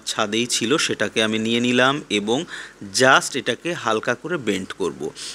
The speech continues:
বেন্ড করার সময় যতটা সোজা মনে হচ্ছে, সব সময় এতটা সোজা কিন্তু বাস্তবে করতে গেলে হয় না, কারণ এটা ভেঙে যেতে পারে। আমি খুব সাবধানতা অবলম্বন করে এটা করেছি, আপনাদের ক্ষেত্রেও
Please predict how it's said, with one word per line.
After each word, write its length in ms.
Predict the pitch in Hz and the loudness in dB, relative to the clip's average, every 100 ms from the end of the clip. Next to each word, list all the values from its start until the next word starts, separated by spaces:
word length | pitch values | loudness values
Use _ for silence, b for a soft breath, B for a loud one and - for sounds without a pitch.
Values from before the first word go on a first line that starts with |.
| B 120 | B 4
বেন্ড 200 | 190 185 | 4 4
করার 220 | 202 208 - | 2 2 0
সময় 280 | 190 175 180 208 127 | 0 2 4 4 2
যতটা 340 | 127 147 147 | 2 2 0
সোজা 320 | 135 143 123 131 | 0 0 0 0
মনে 240 | 123 127 120 | 0 -2 -2
হচ্ছে, 260 | 131 - 196 - | -6 -4 -2 0
সব 120 | 113 | 0
সময় 340 | - 120 120 - | -2 0 0 0
এতটা 260 | 107 113 120 - | -2 0 0 0
সোজা 240 | 107 117 113 B B B | 0 2 0 B B B
কিন্তু 240 | 123 117 175 123 | -4 -2 2 4
বাস্তবে 380 | 104 - 104 107 | 4 0 -4 -2
করতে 220 | 107 - 107 | -4 -4 -2
গেলে 160 | 107 110 | 2 0
হয় 280 | 104 110 110 | 2 2 4
না, 60 | 165 - | 2 0
কারণ 220 | 107 104 104 B B B | 0 0 -2 B B B
এটা 140 | 120 - 117 | 0 0 0
ভেঙে 280 | - 117 113 | 0 2 2
যেতে 240 | 95 85 - | 0 -4 -4
পারে। 180 | 64 62 - B B B - | -6 -6 -12 B B B 0
আমি 140 | 117 123 | 0 0
খুব 120 | 131 117 - | -2 -2 2
সাবধানতা 560 | 117 107 131 135 135 135 | 0 0 -4 -2 2 2
অবলম্বন 440 | 113 117 110 113 113 | 4 2 0 -2 -2
করে 120 | 120 117 | -2 0
এটা 120 | 107 110 113 | 0 -2 0
করেছি, 300 | 110 - 160 - 101 | -2 0 -2 2 0
আপনাদের 380 | - - 110 104 - | 0 -6 -4 -4 -2
ক্ষেত্রেও 360 | 127 - 165 | -4 -2 -2